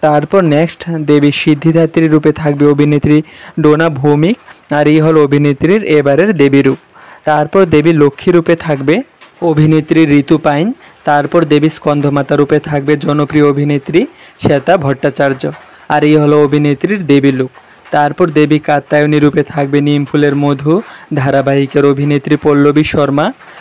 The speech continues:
তারপর দেবী ব্রহ্মচারিণী রূপে থাকবে জগদ্ধাত্রী ধারাবাহিকের অভিনেত্রী অঙ্কিতা মল্লিক। তারপর দেবী চন্দ্রঘণ্টা রূপে থাকবে, আহ, অভিনেত্রী মোহনা মাইতি।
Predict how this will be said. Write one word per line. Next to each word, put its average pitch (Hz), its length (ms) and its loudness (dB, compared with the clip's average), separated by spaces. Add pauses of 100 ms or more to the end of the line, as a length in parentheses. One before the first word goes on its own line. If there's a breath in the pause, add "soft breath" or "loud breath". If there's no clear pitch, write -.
(100)
তারপর 143 380 0
দেবী 156 240 2
ব্রহ্মচারিণী 156 880 0
রূপে 147 260 0
থাকবে 147 480 -2 (380 loud breath)
জগদ্ধাত্রী 139 680 0
ধারাবাহিকের 139 640 -2
অভিনেত্রী 143 640 -2 (300 loud breath)
অঙ্কিতা 156 500 0
মল্লিক। 135 360 0 (520 loud breath)
তারপর 143 420 0
দেবী 143 280 2
চন্দ্রঘণ্টা 143 640 -2
রূপে 143 260 0
থাকবে, 147 480 0
আহ, 147 400 0
অভিনেত্রী 147 540 0
মোহনা 143 420 -2
মাইতি। 143 460 -2